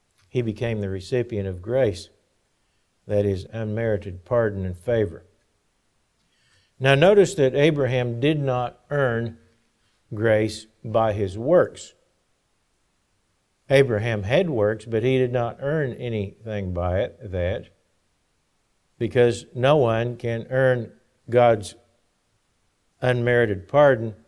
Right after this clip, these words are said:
by works, because they're not something that can be earned. Abraham received grace through his faith,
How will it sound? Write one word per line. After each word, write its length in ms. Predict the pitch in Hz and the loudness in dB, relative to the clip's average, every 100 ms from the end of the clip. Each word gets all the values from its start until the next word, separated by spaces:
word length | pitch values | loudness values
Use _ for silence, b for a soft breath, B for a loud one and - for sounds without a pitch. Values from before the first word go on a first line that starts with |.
| _ _ _ 117 | _ _ _ 0
by 200 | 117 113 | 2 2
works, 520 | 123 185 - - - _ _ _ _ _ _ _ _ _ _ _ _ _ 107 | 2 -2 -4 -12 -20 _ _ _ _ _ _ _ _ _ _ _ _ _ -6
because 380 | 98 127 113 | 2 4 4
they're 140 | 107 117 | 2 -2
not 200 | 127 120 | -2 -2
something 380 | 127 120 117 113 | -6 -4 -6 -6
that 140 | 107 | -8
can 200 | - 113 | -10 -6
be 200 | 117 117 | -4 -4
earned. 400 | 135 175 117 85 _ _ _ _ _ _ _ _ _ _ _ _ _ _ _ _ _ _ | -4 -6 -6 -10 _ _ _ _ _ _ _ _ _ _ _ _ _ _ _ _ _ _
Abraham 580 | 131 156 147 123 120 117 | 4 4 4 0 0 0
received 460 | 113 104 139 127 104 | -2 -2 0 0 0
grace 380 | 123 156 147 | 2 2 0
through 220 | - 123 117 | -4 -2 -2
his 200 | 107 - | -2 -6
faith, 500 | - 160 101 87 | -4 -2 -2 -6